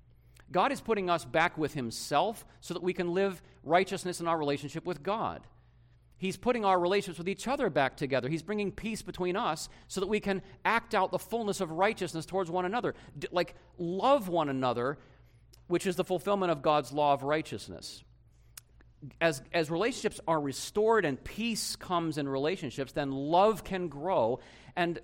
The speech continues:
it's described here as a harvest of righteousness, fields and fields and fields of righteousness.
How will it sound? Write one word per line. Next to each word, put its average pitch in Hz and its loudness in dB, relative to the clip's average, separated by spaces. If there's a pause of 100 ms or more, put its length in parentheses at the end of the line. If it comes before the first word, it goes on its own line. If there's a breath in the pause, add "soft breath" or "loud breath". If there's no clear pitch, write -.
it's 180 -4
described 214 -2
here 165 0
as 151 -2
a 147 0
harvest 208 -2
of 131 -10
righteousness, 139 -6 (180 loud breath)
fields 247 2
and 156 -2
fields 214 -2
and 139 -6
fields 196 -2
of 139 -6
righteousness. 127 -4